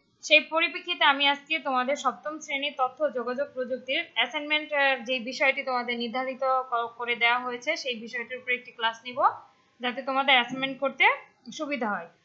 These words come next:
তো চলো আমরা আজকে জেনে নিই যে তোমাদের জন্য তথ্য ও যোগাযোগ প্রযুক্তি অ্যাসাইনমেন্টের বিষয়টা কি। দেখো, তোমাদের আজকের, আহ, অ্যাসাইনমেন্টের বিষয় হচ্ছে প্রথম অধ্যায়,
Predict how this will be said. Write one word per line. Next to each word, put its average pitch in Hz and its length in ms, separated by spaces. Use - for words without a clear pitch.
তো - 80
চলো 320 240
আমরা 311 200
আজকে 311 240
জেনে 277 280
নিই 311 160
যে 285 140
তোমাদের 254 400
জন্য 269 260
তথ্য 240 280
ও 262 40
যোগাযোগ 240 440
প্রযুক্তি 247 380
অ্যাসাইনমেন্টের 247 560
বিষয়টা 247 380
কি। 190 260
দেখো, 294 220
তোমাদের 339 340
আজকের, 370 480
আহ, 277 320
অ্যাসাইনমেন্টের 320 480
বিষয় 320 240
হচ্ছে 349 180
প্রথম 311 400
অধ্যায়, 294 360